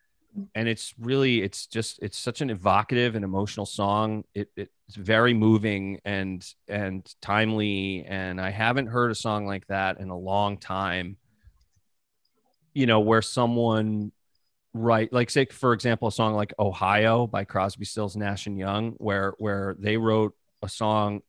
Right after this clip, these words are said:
that was angry and sad and, and, um, kind of heartbroken for America after the shooting at Kent State. And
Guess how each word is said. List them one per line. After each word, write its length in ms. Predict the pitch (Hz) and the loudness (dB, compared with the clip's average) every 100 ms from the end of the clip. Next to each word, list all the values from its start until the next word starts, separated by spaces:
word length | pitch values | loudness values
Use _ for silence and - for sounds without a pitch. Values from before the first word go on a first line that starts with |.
| - | -8
that 320 | 101 92 95 | -2 0 0
was 320 | 98 90 92 - | -2 -2 -4 -2
angry 720 | 107 117 120 113 110 107 101 | -2 0 0 2 2 0 -2
and 420 | 95 92 90 90 | -6 -6 -6 -10
sad 840 | - - 110 110 107 104 104 98 - | -10 -2 2 2 2 2 0 -2 -8
and, 540 | 98 95 92 90 87 - | -8 -6 -8 -8 -12 -12
and, 440 | 98 92 87 90 90 | -10 -8 -8 -10 -8
um, 360 | 85 90 87 - | -6 -6 -10 -8
kind 140 | 101 | -8
of 60 | 101 | -2
heartbroken 680 | 113 113 - 113 107 101 98 | 0 0 2 0 0 -4 -6
for 200 | - 95 | -4 -4
America 760 | 98 101 101 - 95 87 82 _ _ _ _ _ _ _ _ | 0 0 0 -2 -4 -4 -6 _ _ _ _ _ _ _ _
after 420 | 101 98 - 107 | 0 0 0 -4
the 140 | 95 95 | -4 -6
shooting 360 | - 107 98 | -2 -2 -2
at 120 | 92 - | -6 -6
Kent 220 | 98 95 | -6 -4
State. 480 | - 127 104 90 - _ _ _ _ _ _ - | -2 0 0 -2 -10 _ _ _ _ _ _ -6
And 340 | 104 104 - | -4 -4 -8